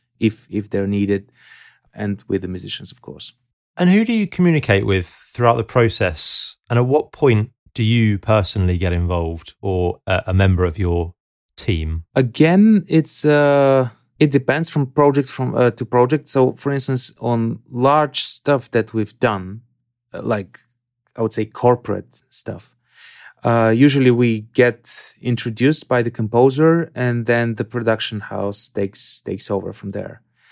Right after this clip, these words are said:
Speaker 1: based on quotes, financials, and so forth. Like, uh, for instance, when we did Solo, A Star Wars Story, with John Powell, basically John just introduced us to the vice president of post-production for Lucasfilm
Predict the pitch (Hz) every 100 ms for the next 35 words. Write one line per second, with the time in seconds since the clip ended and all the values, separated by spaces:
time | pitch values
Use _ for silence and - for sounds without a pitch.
0 | - _ _ 104 110 - 101 101 117 113
1 | 117 - - 104 104 104 - 101 98 98
2 | 95 - - - 95 82 - - - 98
3 | - - - _ _ _ - 113 - -
4 | _ _ - 113 113 120 120 120 120 -
5 | 131 123 - 120 110 - - 127 120 110
6 | 117 113 - - 123 113 104 - _ 113
7 | - 104 101 - 110 104 110 110 _ _
8 | _ - 113 107 110 104 117 131 139 -
9 | 113 120 - 113 110 104 117 117 113 110
10 | - 127 120 - 123 117 107 127 127 -
11 | _ - 123 - - 110 107 110 110 -
12 | 110 101 107 101 98 - 104 - - 101
13 | - 104 95 - 98 98 113 - - 147
14 | 156